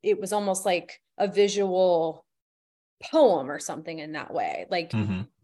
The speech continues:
Speaker 1: you can't. So then when I got the layout, there were four of them on a page to save pages.
Speaker 2: <laughs>
Speaker 1: So it was almost like a, like a graphic novel or, like, a,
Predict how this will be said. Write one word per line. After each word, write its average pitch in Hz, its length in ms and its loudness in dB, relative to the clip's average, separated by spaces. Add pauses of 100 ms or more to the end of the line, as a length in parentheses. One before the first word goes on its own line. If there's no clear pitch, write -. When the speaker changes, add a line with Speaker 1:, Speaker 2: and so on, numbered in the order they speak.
(100)
Speaker 1:
you 196 100 -16
can't. 233 320 0 (380)
So 233 160 2
then 220 220 4
when 208 140 2
I 190 120 2
got 190 260 0
the 160 100 2
layout, 175 680 2 (400)
there 202 160 8
were 196 180 0
four 202 480 6
of 196 140 0
them 170 220 0
on 151 140 -4
a 147 60 -6
page 165 680 -4
to 190 140 -2
save 160 340 0
pages. 165 420 8
Speaker 2:
<laughs> 196 120 0 (380)
Speaker 1:
So 226 100 10
it 202 60 4
was 220 200 4 (100)
almost 214 320 4
like 202 160 4
a, 196 60 6
like 190 320 2
a 175 60 -4
graphic 185 680 0
novel 156 480 -6
or, 156 140 -6
like, 160 280 -8
a, 143 100 -10